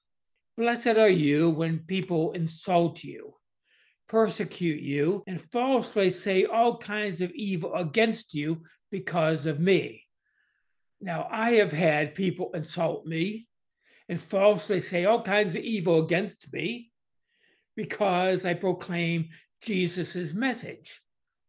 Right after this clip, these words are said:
of non-duality. This has come almost exclusively from evangelical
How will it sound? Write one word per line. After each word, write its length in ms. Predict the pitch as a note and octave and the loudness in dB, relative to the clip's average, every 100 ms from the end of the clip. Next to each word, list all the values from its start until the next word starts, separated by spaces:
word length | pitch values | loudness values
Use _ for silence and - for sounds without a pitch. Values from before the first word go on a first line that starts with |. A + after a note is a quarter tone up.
| _ - | _ -10
of 120 | E3 | -2
non-duality. 1160 | E3 D3+ D3+ D3 D3 C#3+ C#3+ C3+ C3 - - - _ _ _ _ _ | 0 0 0 -2 -2 0 0 -2 -6 -14 -20 -20 _ _ _ _ _
This 140 | A#3 F3+ | -8 -4
has 140 | G3 | -4
come 260 | - G3+ F#3+ | 0 0 2
almost 340 | F#3+ F#3 F3 | 2 0 0
exclusively 1200 | F3 - - A#3 A3+ C4 B3 E3+ C#3+ D3 C#3 D3 D3+ | -4 -6 -12 -2 4 4 4 -2 -2 -2 0 2 0
from 360 | - D#3+ D#3 | -2 -4 0
evangelical 1120 | F#3+ F3+ F3+ D#3+ E3 F3 E3 - D#3 D#3+ D#3 | 0 2 0 2 4 4 2 -2 -2 0 -2